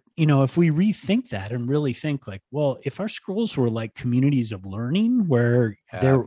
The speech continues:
Speaker 1: they were not divided by age and topic, and kids were inquiring in, in groups about, about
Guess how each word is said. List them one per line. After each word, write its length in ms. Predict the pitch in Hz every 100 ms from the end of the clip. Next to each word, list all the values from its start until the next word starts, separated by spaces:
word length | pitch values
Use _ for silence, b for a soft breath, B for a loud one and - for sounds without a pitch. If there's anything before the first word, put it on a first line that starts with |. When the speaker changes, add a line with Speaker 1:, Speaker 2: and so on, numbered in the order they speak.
| 117
Speaker 1:
they 100 | 135
were 140 | 127
not 240 | 127 135 -
divided 320 | 127 127 127
by 160 | 120 107
age 360 | 123 135 139
and 120 | 123 101
topic, 460 | 120 123 214 202
and 180 | 123 117
kids 260 | - 139 123
were 140 | 120
inquiring 680 | 117 - 123 117 147 170 165
in, 200 | 123 117 _ -
in 220 | 117 113
groups 540 | 104 120 139 165 - -
about, 400 | 117 117 107 - _ -
about 440 | 104 127 123